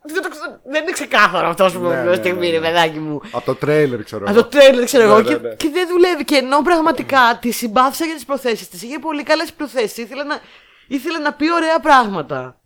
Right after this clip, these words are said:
Speaker 1: Ναι, αλλά πρέπει να έχει μια ταινία εκεί μέσα. Και δεν σου λέω ότι θα ήθελα να ξαναδώ το ίδιο, το ίδιο πράγμα να γίνεται και γυναίκες να μαλώνουν, ε, για την εξουσία και τη δύναμη που δίνει η μαγεία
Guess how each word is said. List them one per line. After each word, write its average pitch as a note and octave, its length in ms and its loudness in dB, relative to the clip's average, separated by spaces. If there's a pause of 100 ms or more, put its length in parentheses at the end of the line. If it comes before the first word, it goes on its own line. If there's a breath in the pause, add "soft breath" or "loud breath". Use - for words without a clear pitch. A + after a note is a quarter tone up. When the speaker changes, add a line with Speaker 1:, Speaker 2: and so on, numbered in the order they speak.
(1000 soft breath)
Speaker 1:
Ναι, C#4 380 -2 (200)
αλλά B3 260 6
πρέπει D4 240 -6
να D#4+ 80 -4
έχει D#4+ 160 -6
μια D#4+ 100 -4
ταινία D#4 240 -2
εκεί B3 160 -6
μέσα. A3+ 180 -2
Και A3 80 -2
δεν A#3 80 -4
σου - 80 -10
λέω F4+ 100 2
ότι F4 80 -6
θα F4 60 -2
ήθελα C#4 160 -4
να B3 80 -4
ξαναδώ G3 720 4
το G#3 120 0
ίδιο, G3 260 0 (100)
το G3 120 0
ίδιο F3 600 -2
πράγμα E3+ 340 0
να D#3+ 100 -6
γίνεται D3+ 720 -6 (920)
και F#3 600 4
γυναίκες G3 340 -2
να G#3 80 -2
μαλώνουν, F3 440 0
ε, D3+ 340 -2
για D3+ 220 -6
την D3 100 -14
εξουσία E3+ 400 -4
και D3 100 -12
τη C#3 60 -14
δύναμη C#3+ 320 -10
που B2+ 120 -16
δίνει C#3+ 140 -10
η - 20 -10
μαγεία C#3+ 220 -6